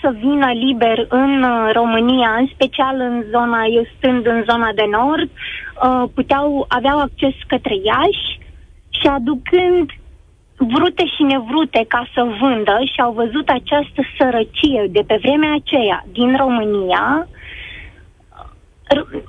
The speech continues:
cred că asta a fost o mare piedică de a, de a fi niște, cum, o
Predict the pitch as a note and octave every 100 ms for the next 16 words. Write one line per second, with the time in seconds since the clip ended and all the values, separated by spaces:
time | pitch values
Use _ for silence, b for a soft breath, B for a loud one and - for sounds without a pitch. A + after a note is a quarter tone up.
0 | C4+ - G4 G#4+ A4+ F#4+ - D4 - D#4
1 | D4 D#4 D4+ - - C4 B3+ C4 E4 D4
2 | - - B3+ G3+ A#3 - A#3 G#3+ F#3+ A3+
3 | A#3 A3+ A3+ A3+ A3+ A3 G#3+ A#3 C4+ -
4 | - - - - - B3 B3 - C4 A#3
5 | B3+ B3 - A#3 - - - _ - A#3
6 | -